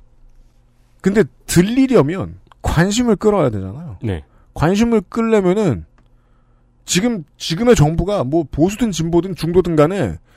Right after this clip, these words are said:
Speaker 1: 저는 찬성합니다라는 말을 해서 관심을 얻을 수 있을까요?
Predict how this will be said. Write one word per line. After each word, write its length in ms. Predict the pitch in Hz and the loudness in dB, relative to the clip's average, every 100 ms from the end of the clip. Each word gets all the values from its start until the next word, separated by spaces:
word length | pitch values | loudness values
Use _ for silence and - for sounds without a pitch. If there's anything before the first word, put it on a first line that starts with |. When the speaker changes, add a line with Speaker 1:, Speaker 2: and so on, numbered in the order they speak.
| _ _ _ _ | _ _ _ _
Speaker 1:
저는 440 | - 196 214 151 113 | 0 2 2 -2 -4
찬성합니다라는 1080 | - 226 254 240 220 214 190 170 143 139 123 | -4 -2 0 0 0 0 4 4 4 0 0
말을 340 | 117 113 107 | 0 0 -2
해서 440 | 98 - 92 76 53 - _ _ _ - - - | -2 -4 -8 -10 -14 -20 _ _ _ -20 -20 -6
관심을 460 | - 113 123 120 | 0 2 2 2
얻을 200 | 90 87 | 0 -2
수 140 | 95 - | -8 -10
있을까요? 300 | - 101 | -8 -8